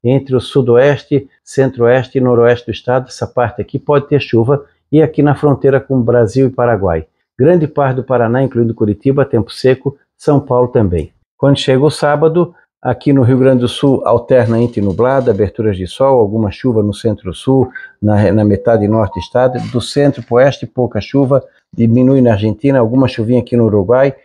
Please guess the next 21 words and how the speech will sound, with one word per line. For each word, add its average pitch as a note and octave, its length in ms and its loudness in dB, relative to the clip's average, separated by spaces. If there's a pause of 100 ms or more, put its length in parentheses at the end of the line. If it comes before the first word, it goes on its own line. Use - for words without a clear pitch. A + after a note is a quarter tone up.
(240)
e C#3 60 0
aqui C#3 180 -2
no C#3 120 0
Paraguai A#2+ 460 2
também, A#2 360 0
Mato A#2+ 280 -2
Grosso A2 280 -2
do G2 80 -10
Sul, - 220 -6
es-, - 200 -10
espalha C3+ 560 -2
chuva B2 300 -6
no A#2 100 -2
Paraná A2 400 0
ao A2+ 120 2
longo A2+ 320 0
do F#2+ 120 -4
sábado, B2+ 520 0 (320)
Santa C#3+ 280 0
Catarina C#3+ 460 2
também A2+ 440 2